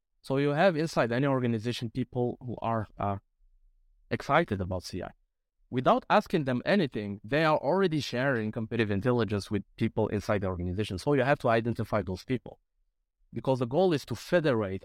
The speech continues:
all the, that, uh, intelligence energy inside the organization,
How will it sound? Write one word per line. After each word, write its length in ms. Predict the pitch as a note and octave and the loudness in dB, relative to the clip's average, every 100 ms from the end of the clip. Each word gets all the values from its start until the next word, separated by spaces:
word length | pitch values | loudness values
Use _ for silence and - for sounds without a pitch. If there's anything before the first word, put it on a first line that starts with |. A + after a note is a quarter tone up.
| - | -2
all 440 | C3 C#3+ C#3+ B2+ - - | 2 2 2 0 -6 -4
the, 160 | A2+ A2+ | -2 0
that, 200 | A#2 A2 - - | 0 -2 -2 -4
uh, 200 | F#2+ F2 - - | -4 -4 -10 -6
intelligence 540 | A2 C#3 C#3 C3 A#2+ - | -4 0 0 0 -2 -2
energy 380 | B2+ A#2+ G2+ G2+ | 0 0 0 -4
inside 400 | G#2+ G2+ G#2 G2+ | -4 -2 -2 0
the 60 | G2+ | 0
organization, 680 | G2 G2+ C3 D#3+ F#3+ B3+ | -2 -2 0 0 0 -2